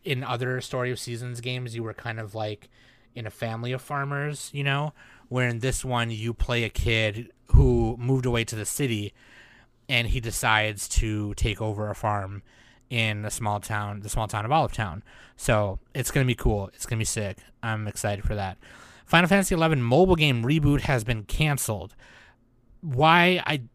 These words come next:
don't, I, you know what? I don't even know why this is news. Why would anyone play Final Fantasy eleven on mobile? Dumb. I'm sorry I mentioned that. Please, please punch me in the face for even bringing that up. Stupid.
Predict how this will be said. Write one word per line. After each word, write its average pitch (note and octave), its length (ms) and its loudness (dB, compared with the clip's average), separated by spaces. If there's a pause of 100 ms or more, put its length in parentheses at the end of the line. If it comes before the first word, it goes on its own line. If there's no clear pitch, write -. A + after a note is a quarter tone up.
don't, D3 260 2
I, C3+ 160 0 (400)
you C#3+ 160 -2
know G3+ 120 6
what? F3 340 6
I C3+ 80 2
don't D#3 120 4
even D3+ 120 4
know C3+ 80 4
why C3 160 6
this A#2+ 140 -2
is G#2+ 120 -2
news. A2 380 -2
Why C3+ 160 6
would F#3+ 140 2
anyone C#3+ 260 0
play C3 160 2
Final B2+ 260 2
Fantasy B2+ 280 0
eleven G#2+ 400 -2
on G#2 440 -10
mobile? G#2+ 460 -4 (2250)
Dumb. G2+ 360 -4 (200)
I'm A2+ 120 -4
sorry C3 380 4
I B2+ 60 4
mentioned A2+ 420 0
that. G#2+ 240 -2 (220)
Please, A#2+ 640 6 (1120)
please B2+ 300 8
punch A#2 360 4
me A#2 60 -2
in G#2+ 80 -6
the G#2 60 -10
face G2+ 340 -6
for G#2+ 160 -6
even G#2 220 -4
bringing G2+ 220 -4
that G2 120 -8
up. - 220 -6
Stupid. - 560 -2